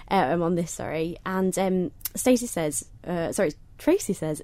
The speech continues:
"Jealous, I couldn't run for a bus." Ali says, "I don't like it. It's a bit show-offy. Look at my great body. Good for her, but would it work better if she had normal running wear on?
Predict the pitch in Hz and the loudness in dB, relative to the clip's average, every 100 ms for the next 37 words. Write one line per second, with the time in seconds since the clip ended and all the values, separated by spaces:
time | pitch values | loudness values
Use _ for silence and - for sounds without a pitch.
0 | 185 240 233 170 - 208 247 202 190 180 | 4 8 8 6 4 6 6 4 0 2
1 | 185 180 202 185 254 220 - - - - | 0 2 0 2 2 2 0 -6 -8 -12
2 | - 190 196 196 196 226 277 285 - 208 | -4 4 4 4 4 4 6 6 4 4
3 | 196 156 - 175 220 - - 226 165 - | 4 2 -2 2 2 2 6 8 6 4
4 | 135 208 165 220 208 208 190 - 175 160 | 0 4 6 6 6 4 2 2 -2 -2
5 | 151 - - - 285 - 208 180 151 - | -2 -4 -12 4 6 6 2 2 2 2
6 | 220 220 240 214 214 185 262 269 233 190 | 2 4 2 0 -4 -4 -2 -2 0 2
7 | 208 202 196 185 196 202 202 196 190 196 | 4 4 4 2 2 2 2 2 0 2
8 | 240 | 2